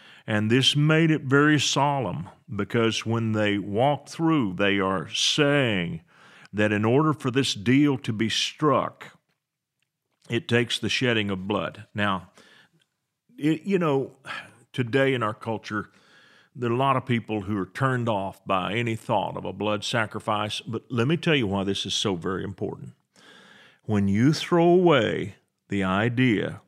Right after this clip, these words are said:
that there is a blood sacrifice, when you make light of that and throw that down,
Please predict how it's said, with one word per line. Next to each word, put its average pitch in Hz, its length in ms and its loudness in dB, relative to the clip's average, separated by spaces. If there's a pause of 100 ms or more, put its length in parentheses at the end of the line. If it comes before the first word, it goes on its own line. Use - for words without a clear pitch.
(100)
that 92 160 -8
there 95 160 0
is 98 100 -4
a 101 60 -2
blood 98 320 0
sacrifice, 101 800 -4
when 98 100 0
you 101 140 4
make 120 380 2
light 139 240 4
of 135 80 0
that 143 360 2
and 87 200 -8
throw 110 340 2
that 131 300 0
down, 92 500 0